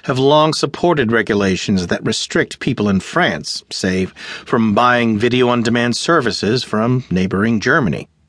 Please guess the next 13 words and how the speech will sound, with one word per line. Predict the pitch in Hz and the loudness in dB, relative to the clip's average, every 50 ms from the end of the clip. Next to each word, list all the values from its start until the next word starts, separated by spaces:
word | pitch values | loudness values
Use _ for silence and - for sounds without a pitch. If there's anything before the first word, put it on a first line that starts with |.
| _ _ _ _ - | _ _ _ _ -4
"As | 113 107 - | -4 -2 -2
soon | - - - 165 170 180 | -2 -2 0 2 2 2
as | 185 165 - - | 2 0 0 -2
you | 165 | 0
go | 147 151 147 143 147 | 2 2 4 4 2
across | 139 - - 135 131 127 120 - | 2 0 0 0 0 0 0 0
a | 120 | 0
border, | 107 107 110 110 107 98 82 - - - - - _ _ _ _ _ | 0 2 2 2 2 2 0 -4 -6 -10 -10 -12 _ _ _ _ _
it | - 110 | -8 -6
becomes | - 104 - - 110 101 98 - | -4 -4 -2 -2 -2 -2 -2 -4
complicated | - - - - 143 151 147 - 151 - - 135 131 135 135 127 131 - - _ | -6 -8 -4 -2 0 0 0 -2 -4 -2 -2 -2 0 0 0 0 -2 -6 -10 _
and | - 104 98 104 - | -2 -2 0 -2 -2
costly," | - - - 131 101 90 - - - - - - - | -4 -4 -2 -2 -2 -2 -4 -8 -10 -12 -12 -12 -12